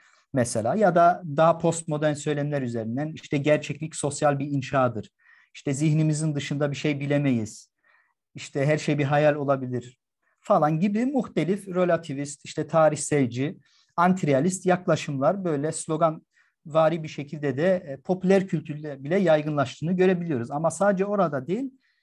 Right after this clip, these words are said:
ciddi, e, entelektüel çevrelerde de bunu görebiliyoruz. Akademik bazı çevrelerde de bunu görebiliyoruz.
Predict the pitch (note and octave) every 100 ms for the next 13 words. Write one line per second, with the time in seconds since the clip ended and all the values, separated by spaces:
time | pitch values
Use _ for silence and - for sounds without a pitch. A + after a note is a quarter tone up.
0 | _ C#3+ F3+ F#3 C#3+ F3+ A3+ A3+ E3+ -
1 | G3+ G3+ E3 D3+ D#3+ F#3+ G3 - E3+ D#3+
2 | D#3 D#3 E3 E3 D#3+ F3 E3+ F3 E3+ E3+
3 | F3 E3+ F3 C#3 C#3+ D3 C#3+ E3+ F3 C#3+
4 | D3 C#3+ C#3+ C3+ C#3 C3+ F3 F#3 F3+ F3
5 | F3 F3 F3+ F3+ G3 G3+ A3+